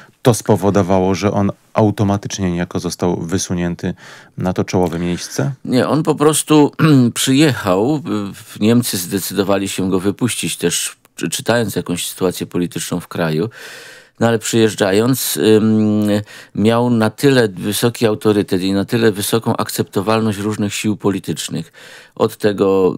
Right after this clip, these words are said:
Speaker 2: rządu lubelskiego, no, krótko przecież kilka dni działającego, y, poprzez, y, Komisję Likwidacyjną w Krakowie,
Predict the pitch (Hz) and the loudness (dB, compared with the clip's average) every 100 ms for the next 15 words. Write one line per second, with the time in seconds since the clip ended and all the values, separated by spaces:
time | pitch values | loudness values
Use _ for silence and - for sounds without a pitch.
0 | 90 101 110 101 95 90 92 - 92 82 | 0 0 2 2 2 2 0 0 -2 0
1 | 80 82 82 80 - - - 110 - 95 | 0 0 -2 -4 -8 -12 -4 -2 -2 -6
2 | - - 80 - 90 90 87 95 85 87 | -4 -8 -8 -6 -4 -4 -2 -2 0 2
3 | 85 85 85 82 78 78 - - - - | 2 0 -2 -4 -2 -6 -10 -20 -20 -20
4 | _ - 95 90 - 107 - 113 104 - | _ -4 0 0 0 -2 0 0 2 0
5 | - 107 104 101 101 101 101 101 98 - | 0 2 4 6 6 6 4 2 0 0
6 | 101 110 98 101 92 98 98 - 95 92 | 2 2 0 -2 -2 -2 -2 0 -2 -2
7 | 85 87 87 85 82 80 | -2 -4 -2 -4 -2 -2